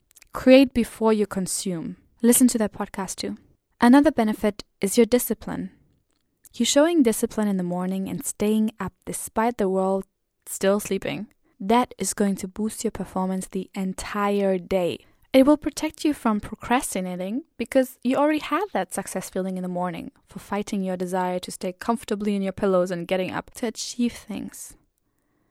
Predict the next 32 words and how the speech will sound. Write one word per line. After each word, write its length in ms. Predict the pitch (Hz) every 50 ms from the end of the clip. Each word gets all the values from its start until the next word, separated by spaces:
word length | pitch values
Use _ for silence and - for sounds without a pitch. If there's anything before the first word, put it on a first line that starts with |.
| _
Now, 460 | - 226 233 233 233 233 226 226 - -
you 140 | - 233 269
might 160 | 320 381 403
say, 380 | 381 - - 269 269 262 254 247 -
"There's 360 | - 233 233 233 240 233 233
really 220 | 233 247 269 277 269
no 280 | 240 226 220 226 226
way 300 | 226 214 214 208 202 196
I 80 | 190 180
can 220 | 180 - - 180
sleep 280 | 175 - - 190 180 185
less. 460 | 175 175 185 165 - - - - - - _ _ _ -
I'm 120 | 208 202
already 360 | - - 196 233 240 240 226 220
exhausted 720 | 196 190 180 185 185 190 185 185 190 202 - - - -
enough." 380 | 170 165 165 143 - - - - - - _ _ _ _ _ _ _ _ _ _ _ _ _ -
Don't 280 | 233 247 254 262 254
get 180 | - 220 - -
me 80 | 196
wrong. 400 | 180 175 175 175 180 185 - 208 - _ _ _ _ _ _ _ _ -
I'm 160 | 220 214 220
the 160 | 220 220 208
last 640 | 202 202 196 202 208 208 214 220 226 - - - - - _ _
person 560 | - - 208 208 214 214 - - 196 185 190
to 200 | 185 - 220 -
ever 200 | 202 202 202 208
tell 320 | 202 - - 220 202 208 214
you 180 | 214 202 208
to 180 | 196 - - 175
compromise 540 | - - 208 202 - 208 185 185 180 180 -
on 100 | - -
sleep. 280 | - - 185 - -